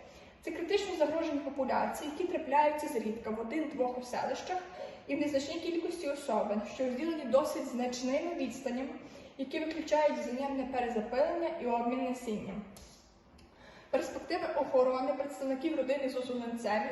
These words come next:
орхідеаси в Національному природному парку Сколівські Бескиди. Постійний моніторинг стану популяції орхідей на ка-, територіях, які знають, зазнають значного рекреаційного навантаження. Продовжуйте роботу з виявлення та картування місць зростання орхідей та проводити еколого-просвітницьку роботу серед населення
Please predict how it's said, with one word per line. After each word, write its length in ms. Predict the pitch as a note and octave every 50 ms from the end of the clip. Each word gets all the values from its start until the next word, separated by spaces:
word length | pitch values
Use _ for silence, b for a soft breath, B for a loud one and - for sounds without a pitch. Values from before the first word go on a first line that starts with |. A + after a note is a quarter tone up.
| - C#4+
орхідеаси 640 | C#4+ C#4+ - - D4+ C#4+ D4 D4+ D#4+ D#4+ - - F#4
в 140 | E4+ D4 B3+
Національному 520 | C4 - C4+ C4 B3+ B3 A#3+ A#3+ A3+ A#3
природному 380 | A3+ A3+ A3 A3 A3 G#3+ G#3+ G#3+
парку 320 | A#3+ B3 D4 D4+ - D#4
Сколівські 460 | - - - A#3+ A3+ G#3+ A#3 - A#3
Бескиди. 400 | A3 A3 - - - G3 G3 - - B B B B B B B B B B B B - -
Постійний 380 | C4 C4 - F#4 G4+ G#4 G4+
моніторинг 560 | F#4 F4 E4 D#4 - E4 D#4+ D#4+ D#4 D#4 D#4+
стану 220 | D#4 - D4+ C#4+ C#4+ C#4 C#4
популяції 500 | C#4 C4+ C#4 C4+ C4 C4 C4 C4 C4 B3+
орхідей 360 | - - B3+ A3 B3+ B3+ B3+
на 120 | B3 B3
ка-, 300 | A#3+ B3 A3 - - -
територіях, 540 | - B3+ A#3+ A#3+ A#3+ B3 B3+ D4 E4+ E4+ D#4+ -
які 140 | - C#4
знають, 300 | C4+ C4 B3 C4+ - - - B B B B B B B -
зазнають 460 | B3 A#3+ A3+ B3 B3+ C#4+ E4 D#4+ C4+
значного 500 | B3 B3+ B3+ - - C4 C#4+ D#4+ D#4+ D#4+
рекреаційного 720 | D4 C4+ B3+ B3 A#3 A#3+ A#3+ A#3+ A#3+ C4 C#4 C4+ C#4 C4+
навантаження. 680 | B3+ B3+ C4 C4 C4+ - - A3 G#3 G#3 A3 A3 A3+ B3 - - B B B B B B - -
Продовжуйте 460 | C#4+ C4 E4 F#4 F#4 F4+ E4+ F4 E4+
роботу 420 | E4 D4+ C4 D#4 D#4+ D#4+ C#4 C4+
з 60 | -
виявлення 460 | B3+ C4 C#4+ D#4 D#4 D4 C#4+ C#4 C4+ C4
та 100 | C4+ C4+
картування 580 | - C#4 C4+ - C4+ C4+ C#4 D4 C#4+ C#4 C4+
місць 220 | C4+ C#4 C4+ - -
зростання 480 | A3+ A3+ - - C4+ C4 B3 A#3 A#3
орхідей 500 | A3+ A3+ - A#3 G#3 G3+ - - D4 D4+ -
та 80 | C4+
проводити 480 | A#3+ B3 C4+ C4+ D4+ D#4 D#4 D#4 D4+ -
еколого-просвітницьку 1200 | - C#4+ B3 - C#4+ D4 D4 C#4+ C4+ C4 B3+ - C4+ B3+ - C4 B3+ B3+ - D4 D4 - - F4
роботу 320 | E4+ E4+ E4+ E4+ F#4 F#4 -
серед 300 | - - C4+ C#4+ C4+ C4
населення 480 | B3+ - - G#3+ G#3+ G#3+ A3 B3 -